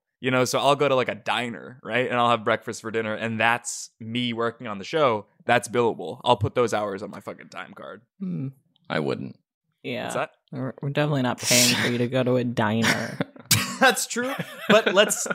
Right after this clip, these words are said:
Speaker 1: take it one step further. All right, Ken Kesey style. I'm at the diner. I'm talking to somebody about the show, and I just put that onto my time card as a company expense. That
Speaker 2: Mm.
Speaker 1: gets taken off taxes at year's end.
Speaker 2: No.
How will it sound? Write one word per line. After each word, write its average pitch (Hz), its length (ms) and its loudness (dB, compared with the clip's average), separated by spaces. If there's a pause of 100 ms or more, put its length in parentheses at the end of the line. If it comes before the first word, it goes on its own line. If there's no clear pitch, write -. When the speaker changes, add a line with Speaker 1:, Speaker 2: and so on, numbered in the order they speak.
(260)
Speaker 1:
take 202 220 -2
it 196 100 0
one 190 160 2
step 190 320 -2
further. 214 880 2 (160)
All 165 80 0
right, 190 220 4
Ken 185 180 2
Kesey 185 280 -2
style. 160 380 -2 (440)
I'm 185 260 2
at 175 240 2
the 160 80 0
diner. 143 580 2
I'm 165 220 2
talking 185 460 -2
to 160 60 -4
somebody 147 260 -4
about 139 160 -2
the 104 60 -14
show, 127 480 -4 (420)
and 151 120 4
I 151 240 2
just 151 220 -6
put 156 140 2
that 143 160 2
onto 139 220 2
my 131 260 2
time 131 260 -2
card 120 240 4
as 120 140 -2
a - 40 -10
company 170 520 -6
expense. 180 680 -2 (180)
That 180 220 4
Speaker 2:
Mm. 147 40 0
Speaker 1:
gets 165 220 0
taken 151 260 0
off 123 160 2
taxes 107 380 -4
at 85 100 -10
year's 95 220 -10
end. 131 140 0
Speaker 2:
No. 127 360 2